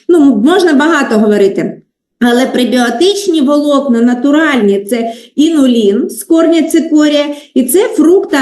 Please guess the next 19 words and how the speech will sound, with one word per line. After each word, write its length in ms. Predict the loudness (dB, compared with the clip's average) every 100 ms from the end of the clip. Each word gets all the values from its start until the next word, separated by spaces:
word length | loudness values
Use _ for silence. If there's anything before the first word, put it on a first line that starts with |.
| 0
олігосахариди, 960 | 0 0 0 -2 -2 0 2 0 0
ми 180 | 2 2
знаємо 420 | 2 2 2 2
абревіатуру 880 | 2 0 0 0 0 0 0 0 0
фос, 520 | -2 -2 0 0 -2
це 120 | -4
з 120 | -2 -2
цукрового 600 | -2 0 2 2 0 0
буряка, 560 | 0 0 -2 -2 -2 -4 -12 -20 -4
це 200 | -2 0
саме 520 | 0 0 2 2 0
живлення 1000 | -2 0 0 2 0 0 0 -2 -6 -14 _ _ -2
тих 380 | 0 2 0 -2
бактерій, 680 | -4 -4 -2 0 2 2
які 360 | 2 0 0 0
живуть 580 | 2 0 2 2 0 -4 -10
в 140 | -2 0
нашому 840 | 0 0 0 2 2 0 -4 -10 -4
організмі. 680 | -2 0 2 2 0 -2 -8